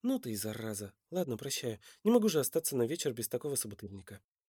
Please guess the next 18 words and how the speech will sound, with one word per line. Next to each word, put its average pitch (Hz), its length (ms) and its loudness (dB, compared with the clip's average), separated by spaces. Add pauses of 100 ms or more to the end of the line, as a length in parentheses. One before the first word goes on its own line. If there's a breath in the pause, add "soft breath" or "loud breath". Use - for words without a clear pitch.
(340)
Две 220 220 4
подруги 190 400 6
сидели 123 400 6
в 110 100 4
баре 107 280 10
клуба, 196 440 6 (200)
и 214 100 4
Света 170 460 6
жаловалась 160 640 6
на 123 200 8
их 190 160 4
с - 80 0
Серёжей 143 440 6
непростые 117 580 4
отношения. 113 680 6 (560)
"Он 180 120 -2
такой 190 220 -2
ревнивый", 202 680 2